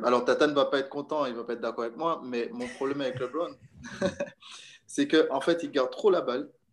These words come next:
Il garde trop la balle et, euh, enfin, j'aime pas du tout voir l'équipe jouer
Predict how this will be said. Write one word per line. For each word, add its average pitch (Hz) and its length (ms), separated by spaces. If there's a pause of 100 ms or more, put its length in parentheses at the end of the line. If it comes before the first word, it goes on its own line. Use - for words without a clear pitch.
(100)
Il 123 120
garde 127 180
trop - 260
la 143 140
balle 143 340
et, 123 160
euh, 113 420
enfin, 113 320 (840)
j'aime 135 260
pas 151 200
du 147 120
tout 147 140
voir 135 180
l'équipe 127 280
jouer 117 180